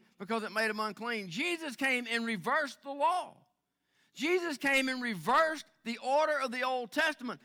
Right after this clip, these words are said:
so that when the unclean touches him, he doesn't become unclean, we become clean. He changed everything in the order. I read a story about a doctor.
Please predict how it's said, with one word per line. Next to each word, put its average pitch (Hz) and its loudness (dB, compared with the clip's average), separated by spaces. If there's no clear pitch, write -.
so 277 4
that 254 0
when 262 0
the 233 0
unclean 311 0
touches 240 2
him, 254 -2
he 330 0
doesn't 302 6
become 240 2
unclean, 269 0
we 330 2
become 277 -2
clean. 330 -6
He 254 -4
changed 311 0
everything 254 2
in 240 2
the 247 -4
order. 254 -4
I - -8
read 208 -2
a 180 -6
story 185 -6
about 160 -2
a 147 -8
doctor. 139 -4